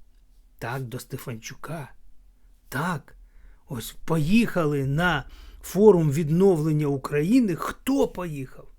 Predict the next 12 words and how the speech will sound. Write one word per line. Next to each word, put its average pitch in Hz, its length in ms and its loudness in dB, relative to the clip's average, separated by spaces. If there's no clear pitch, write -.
Порошенко? 262 1000 -4
Той, 202 200 -2
хто 220 260 -6
буде 214 320 -4
красти? 269 760 -4
Гончаренко? 269 1080 2
Ті, 269 180 4
хто 269 240 -2
будуть 254 380 0
красти? - 680 -6
Всі - 380 2
колишні 262 880 4